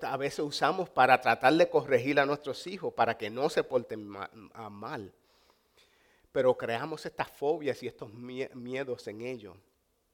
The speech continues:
Y así somos todos nosotros. La experiencia, cuando experimentamos algo, mira, yo cuando pequeño por poco me ahogo, yo, yo creo que di el testimonio aquí.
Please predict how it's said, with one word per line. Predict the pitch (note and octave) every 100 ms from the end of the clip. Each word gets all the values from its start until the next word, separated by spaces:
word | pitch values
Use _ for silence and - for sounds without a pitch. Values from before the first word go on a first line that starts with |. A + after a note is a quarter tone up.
| _ _ _ _ -
Y | C#3+
así | C3+ - E3+
somos | F#3+ F#3 -
todos | E3 F3+
nosotros. | F3 D#3 D3+ D#3+ - - _ _ - - _ _ -
La | C#3
experiencia, | C#3 - D3 C3+ F3 G#3 G#3 - D3 A#2+ A#2+
cuando | - C3+ C3
experimentamos | - C3+ C3 C3 D3+ F#3 G3+
algo, | G3 F#3 D3
mira, | C#3 A#2+
yo | B2+ D#3
cuando | F#3+ G3
pequeño | D#3+ C#3 D#3 E3 D#3
por | B2 A#2
poco | B2+ D#3
me | C#3+
ahogo, | C3+ E3 D3 A#2+
yo, | A2+ A#2 B2 A#2+
yo | A#2+
creo | - B2+
que | C3 A2+ A2
di | A#2+ B2+
el | B2
testimonio | A#2+ - A#2 A#2+ A#2
aquí. | G2 A#2+